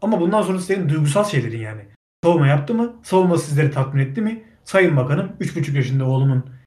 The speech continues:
yüzüne bakarken bu maskeli balodan dolayı ben utanıyorum. Sizin çocuklarınız yok mu?"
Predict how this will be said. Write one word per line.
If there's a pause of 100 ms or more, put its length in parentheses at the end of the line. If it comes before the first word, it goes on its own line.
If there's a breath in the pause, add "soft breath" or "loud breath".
yüzüne
bakarken (340 loud breath)
bu
maskeli
balodan
dolayı
ben
utanıyorum. (180)
Sizin
çocuklarınız
yok
mu?"